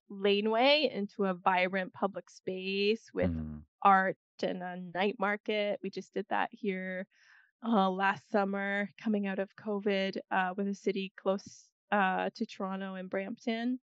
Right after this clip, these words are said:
Speaker 1: Uh, that was a really great project that we got to work with artists to transform the, the laneway in terms of, like, a wonderful mural,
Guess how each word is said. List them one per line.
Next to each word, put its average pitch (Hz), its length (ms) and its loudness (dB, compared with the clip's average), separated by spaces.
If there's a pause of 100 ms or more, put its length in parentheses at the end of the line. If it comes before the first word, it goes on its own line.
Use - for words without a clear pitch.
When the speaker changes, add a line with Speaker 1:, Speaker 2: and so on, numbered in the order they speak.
(480)
Speaker 1:
Uh, 185 260 4
that 196 180 6
was 254 140 4
a 214 60 2
really 220 220 6
great 208 220 -2
project 214 340 -4
that 196 100 -2
we 196 60 -8
got 202 200 0
to 226 80 -10
work 208 220 -4
with 196 160 -2 (160)
artists 202 520 4 (160)
to 220 120 2
transform 202 720 0
the, 185 520 0
the 208 100 4
laneway 202 540 0
in 196 80 -4
terms 190 260 -4
of, 185 160 -2
like, - 220 -4
a - 140 -4 (120)
wonderful 202 480 -2
mural, 294 540 0